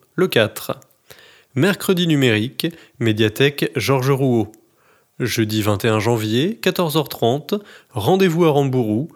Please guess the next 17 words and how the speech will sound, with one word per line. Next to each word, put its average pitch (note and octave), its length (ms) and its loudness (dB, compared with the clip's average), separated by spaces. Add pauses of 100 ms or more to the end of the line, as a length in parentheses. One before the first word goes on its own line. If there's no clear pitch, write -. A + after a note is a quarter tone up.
(180)
centre G#3+ 400 -2
des A#2 160 2
archives B2 640 -2
de A#2 140 -2
Grand A2 240 0
Châtellerault. A2 680 -2 (480)
Samedi G#2 400 -2
vingt-trois G#2+ 360 0
janvier, A#2 560 -2 (300)
nuit D#3+ 240 0
de D#3 100 0
la G#2+ 120 4
lecture, A#2+ 680 -2 (120)
les G#2+ 220 0
Halles D3+ 160 0
des A#2 100 0
Savoirs. G#2+ 720 -4